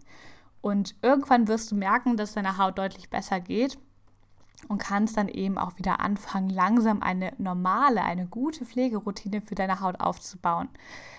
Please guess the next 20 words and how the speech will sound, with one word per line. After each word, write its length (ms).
Dafür 340
würde 200
ich 80
auf 180
jeden 320
Fall 340
immer 320
sehr, 340
sehr 160
leichte 580
Cremes 540
benutzen, 800
vielleicht 420
sogar 340
Seren 880
und 220
dann 340
ganz 300
genau 300
schauen, 560